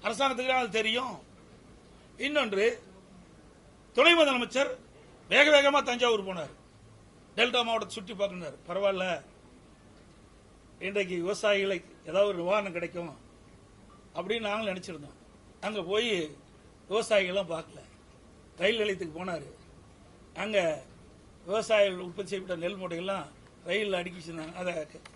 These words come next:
கொடியை தூக்கி வச்சிருந்தாங்க. இது ஏற்கனவே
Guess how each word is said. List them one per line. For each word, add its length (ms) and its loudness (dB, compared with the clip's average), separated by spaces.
கொடியை 240 0
தூக்கி 200 -6
வச்சிருந்தாங்க. 440 -8
இது 100 -6
ஏற்கனவே 500 2